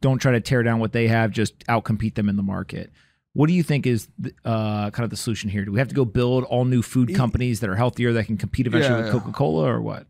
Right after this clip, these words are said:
Speaker 2: Yeah, I think, I think the math, again, demands that there's gonna be rapid change. So my investment kind of spin on this is that by definition, something unsustainable has to change eventually. And I do think in the U S,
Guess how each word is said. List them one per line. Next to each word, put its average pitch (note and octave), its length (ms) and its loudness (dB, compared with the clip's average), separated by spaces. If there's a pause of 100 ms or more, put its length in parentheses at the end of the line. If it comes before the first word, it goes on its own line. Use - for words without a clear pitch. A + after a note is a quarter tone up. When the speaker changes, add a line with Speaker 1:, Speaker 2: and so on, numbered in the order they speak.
Speaker 2:
Yeah, F3 120 0
I D#3+ 40 2
think, B3 200 0
I D#3 80 0
think A#3+ 160 2
the D#3 80 0
math, A#2 580 -2
again, A2 340 -4
demands G#2+ 600 -4
that G#2 220 -6
there's G#2+ 140 -8
gonna G#2 160 -8
be G2 120 -8
rapid F#2 300 -8
change. F#2+ 300 -10
So A#2+ 120 -6
my C3+ 320 0
investment A2 640 -6
kind A2+ 180 -8
of - 200 -14 (280)
spin - 300 -6
on A2 140 -4
this A2+ 300 -6 (560)
is B2 140 -2
that B2+ 340 -2
by D3+ 160 4
definition, A#2+ 500 0
something G#2+ 220 -4
unsustainable G2 500 -8
has G2+ 200 -10
to - 40 -12
change E2+ 240 -10
eventually. E2 640 -10
And C#3 160 -2
I C3 80 2
do D#3 280 2
think D3+ 180 0
in A#2 80 -4
the A2+ 60 -2
U A2 180 -2
S, G#2+ 260 -6